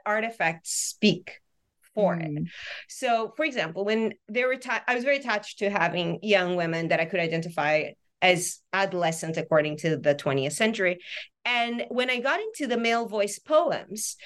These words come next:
Speaker 1: some of them were clearly forty-something year olds, women that identified as married or used the prefix Mrs. And so
Speaker 2: Can we
Speaker 1: now I was
Speaker 2: pause
Speaker 1: in
Speaker 2: for one second
Speaker 1: Yes.
Speaker 2: for, for those of us who have not read the book who might be listening?
Speaker 1: Oh, yes.
Speaker 2: Just give us a brief overview of that chapter on the male voice poems.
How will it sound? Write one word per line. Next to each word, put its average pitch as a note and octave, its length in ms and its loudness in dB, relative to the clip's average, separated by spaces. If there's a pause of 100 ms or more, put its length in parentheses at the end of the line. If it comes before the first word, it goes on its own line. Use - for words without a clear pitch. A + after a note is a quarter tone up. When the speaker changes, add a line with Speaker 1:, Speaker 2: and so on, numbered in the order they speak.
(160)
Speaker 1:
some F4 280 0
of G4+ 80 0
them C4+ 140 4
were B3 120 0
clearly B3 880 -2 (320)
forty-something C4+ 680 0
year G3+ 220 0
olds, F#3+ 420 0
women A#3 280 0
that A#3+ 100 0
identified A3 540 0
as G3+ 140 -6
married G3 340 2
or G3 60 0
used F#3+ 400 -4
the F#3 280 4
prefix A#3 500 -2
Mrs. F#3+ 840 -2 (520)
And C#4 160 -2
so E4+ 60 -2
Speaker 2:
Can - 60 2
we - 40 2
Speaker 1:
now D#4+ 120 0
I - 0 -
was F#4+ 80 0
Speaker 2:
pause G3+ 200 0
Speaker 1:
in G#3 80 -4
Speaker 2:
for G#3 180 0
one F3+ 280 -2
second E3+ 480 -2
Speaker 1:
Yes. - 100 0
Speaker 2:
for, E3 300 0 (460)
for F3+ 140 0
those E3 300 -2
of C#3 80 -2
us D3 120 -2
who D#3+ 60 -4
have D3+ 100 0
not D#3+ 200 0
read E3+ 140 -2
the E3 80 -2
book - 220 0
who F#3 60 -4
might F#3 140 -4
be E3 100 2
listening? D#3+ 400 -2
Speaker 1:
Oh, C#4 260 0 (380)
yes. G#3+ 180 0
Speaker 2:
Just F#3+ 220 -2
give F#3+ 140 2
us F3+ 160 -2
a F#3 60 2
brief F#3 280 0
overview E3 460 0
of D#3+ 100 -6
that - 180 0
chapter - 420 0
on E3 100 -2
the E3 80 -2
male E3 200 0
voice E3+ 200 0
poems. - 640 -2